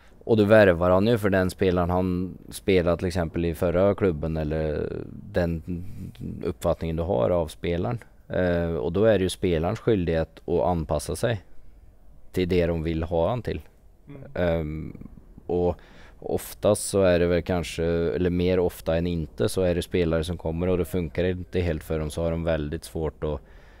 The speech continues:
Speaker 1: att acceptera det och så blir de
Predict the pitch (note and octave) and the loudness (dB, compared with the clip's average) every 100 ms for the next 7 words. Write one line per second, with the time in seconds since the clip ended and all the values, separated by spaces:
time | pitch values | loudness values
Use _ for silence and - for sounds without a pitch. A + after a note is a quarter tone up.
0 | - - - E2 D#2+ D#2 D2 C#2+ C#2+ - | -20 -16 -6 -2 -2 -2 -2 -4 -8 -12
1 | - D#2 - D#2 - D2+ E2 F2+ D2+ D#2+ | -6 -4 -4 -8 -4 -2 0 0 -2 -4
2 | D2 D2+ D#2 D2+ D2 D2 | -4 -2 -2 -4 -4 -8